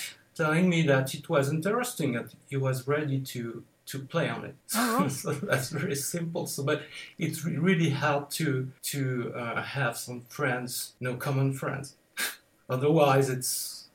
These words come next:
Speaker 1: almost impossible, I think.
Speaker 2: That must
Speaker 1: But
Speaker 2: have been quite, uh, exciting for you when you realised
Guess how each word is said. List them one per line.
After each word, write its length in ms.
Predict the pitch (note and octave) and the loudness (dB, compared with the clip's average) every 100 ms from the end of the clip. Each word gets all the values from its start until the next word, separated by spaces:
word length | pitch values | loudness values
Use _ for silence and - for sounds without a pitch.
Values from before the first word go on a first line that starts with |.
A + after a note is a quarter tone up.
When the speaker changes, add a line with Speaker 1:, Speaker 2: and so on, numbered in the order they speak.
| - | -8
Speaker 1:
almost 360 | B2+ C3 C3 | -2 -2 -2
impossible, 720 | C#3 B2+ A#2+ A#2+ - B2+ A#2 G#2+ | -4 -4 -4 -4 -6 -10 -10 -10
I 60 | - - | -14 -12
think. 200 | C3 C3+ - - | -12 -12 -16 -8
Speaker 2:
That 160 | B3+ | -2
must 180 | C4 C4 | 2 2
Speaker 1:
But 40 | G#4 | 2
Speaker 2:
have 80 | |
been 180 | A#3 B3+ | 0 0
quite, 500 | - B3 B3 A#3+ - | 0 2 2 2 -2
uh, 360 | A#3+ A#3 A3+ A3+ | -2 0 0 -2
exciting 600 | A3 - A#3 G#3+ G#3 A3+ | -4 -6 -2 -2 -2 -8
for 200 | G#3 A#3+ | -8 -6
you 140 | A#3+ A#3+ | -4 -2
when 100 | A#3 | -2
you 120 | A#3 | 0
realised 640 | A#3 A3 G#3+ G#3 - - | 0 0 0 -2 -4 -12